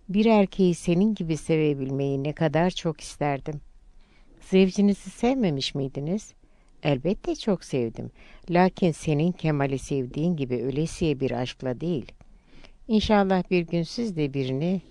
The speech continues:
böyle seversiniz." "Sanmıyorum. Ben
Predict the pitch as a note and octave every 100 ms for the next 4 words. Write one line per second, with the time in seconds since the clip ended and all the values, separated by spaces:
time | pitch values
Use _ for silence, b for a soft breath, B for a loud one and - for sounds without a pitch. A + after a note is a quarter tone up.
0 | - E3 D#3 A2 - A#2+ A2 A#2 - B2
1 | A#2 - - - - b b - - A3+
2 | A3 D#3 B2+ A2+ - - B B B B
3 | E3+ F3+ A3 A#3+